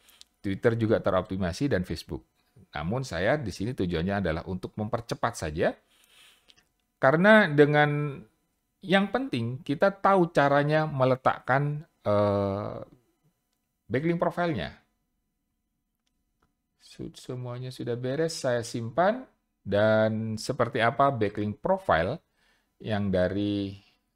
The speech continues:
ini? Saya lihat masuk terlebih dahulu ke public profile saya. Apakah sudah muncul Halim Perdananya? Ternyata di sini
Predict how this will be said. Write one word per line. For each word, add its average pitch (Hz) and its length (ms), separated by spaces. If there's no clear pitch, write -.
ini? 185 240
Saya 90 240
lihat 90 320
masuk 92 440
terlebih 107 400
dahulu 113 400
ke 104 320
public 156 400
profile 95 400
saya. 117 480
Apakah 110 400
sudah 90 360
muncul 139 680
Halim 95 240
Perdananya? 98 560
Ternyata 92 400
di 90 80
sini 107 360